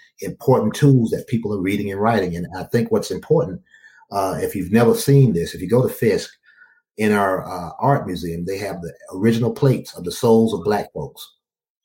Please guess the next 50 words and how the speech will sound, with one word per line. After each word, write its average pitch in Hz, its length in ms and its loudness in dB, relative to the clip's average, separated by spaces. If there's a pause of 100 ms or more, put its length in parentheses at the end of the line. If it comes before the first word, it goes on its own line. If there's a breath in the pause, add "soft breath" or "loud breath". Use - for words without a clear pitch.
(120)
And 101 160 -8
that's 123 220 -2
a 113 80 0
moving 123 440 4
exhibit. 90 460 0
If - 140 -12
you 98 100 -8
just - 180 -8
see 113 100 -4
that 87 200 -4
box 104 300 -4
of 90 60 -8
those 92 180 -6
old 92 240 -6
brass 90 320 -8
plates, - 500 -8 (400)
to 90 160 -10
think 117 220 2
about 87 320 -2
that 98 240 -2
book 107 200 0
and 90 80 -8
its 87 200 -10
impact, 113 480 -2
well, 98 160 -4
it's - 160 -6
right 107 120 0
here 104 140 0
on 90 80 -4
the 85 80 -2
campus. 76 580 -12 (580)
If - 60 -20
we 98 80 -2
go 104 200 4
forward 107 480 2
into 98 360 -2
history, 123 360 -2
you 117 100 0
know, 98 120 0
we 107 100 -2
got 107 180 -2
John, 113 400 0 (300 loud breath)
John 117 320 2
Lewis, - 480 2 (160)
who 90 100 -10
came 92 300 -10
out 85 100 -10
of 78 60 -12
the 80 60 -12
university. 78 720 -16